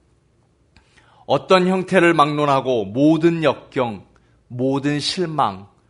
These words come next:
모든 퇴보, 모든 모욕, 이건 고통입니다.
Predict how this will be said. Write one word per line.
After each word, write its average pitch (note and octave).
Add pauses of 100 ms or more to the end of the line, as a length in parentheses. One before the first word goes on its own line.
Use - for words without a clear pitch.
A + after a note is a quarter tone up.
(360)
모든 E3
퇴보, E3+ (460)
모든 C3+
모욕, B2 (320)
이건 A#2+
고통입니다. G2+